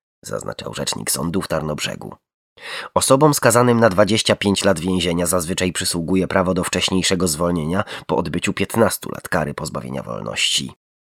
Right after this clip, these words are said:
Obrońca Włocha złożył apelację. Jedyne, co uzyskał, to skasowanie zastrzeżenia o ubieganiu się o przedterminowe zwolnienie nie wcześniej niż po dwudziestu latach odsiadki.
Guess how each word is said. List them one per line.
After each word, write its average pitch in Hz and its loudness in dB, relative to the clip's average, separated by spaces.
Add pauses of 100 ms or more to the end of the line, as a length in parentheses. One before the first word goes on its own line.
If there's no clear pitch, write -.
(800)
Obrońca 127 6
Włocha 117 4
złożył 98 4
apelację. 73 -4 (340)
Jedyne, 87 -2
co - 0
uzyskał, 85 0
to 87 2
skasowanie 117 4
zastrzeżenia 101 2
o 82 4
ubieganiu 78 -2
się - -2
o - 0
przedterminowe 85 -2
zwolnienie 76 -2
nie 76 -2
wcześniej 82 -4
niż 78 -4
po 82 -4
dwudziestu 65 -6
latach 58 -8
odsiadki. - -8